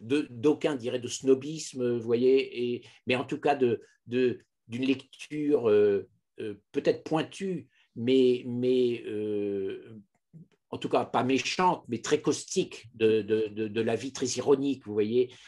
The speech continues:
Et là, vous avez l'impression d'une sorte de lâcher prise, vous voyez, vous vous sentez bien et vous pouvez évoquer des choses, euh, dont vous seriez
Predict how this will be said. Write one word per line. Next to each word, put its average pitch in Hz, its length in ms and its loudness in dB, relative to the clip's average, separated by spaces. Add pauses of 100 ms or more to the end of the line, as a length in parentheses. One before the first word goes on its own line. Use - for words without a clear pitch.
(120)
Et 123 80 0
là, 165 400 0 (140)
vous 127 100 -4
avez 143 120 4
l'impression 147 420 -4
d'une 135 160 -6
sorte 135 180 -6
de 123 80 0
lâcher 123 380 -2
prise, 98 600 -8
vous 98 60 -10
voyez, 117 260 2
vous 123 140 -2
vous 117 140 -8
sentez 127 340 -8
bien 123 440 -4 (260)
et 120 80 -4
vous 131 120 -2
pouvez 147 560 -2 (200)
évoquer 147 480 -2
des 143 120 -2
choses, 165 600 -6 (320)
euh, 123 240 0
dont 127 720 -4 (260)
vous 120 180 -10
seriez 135 880 2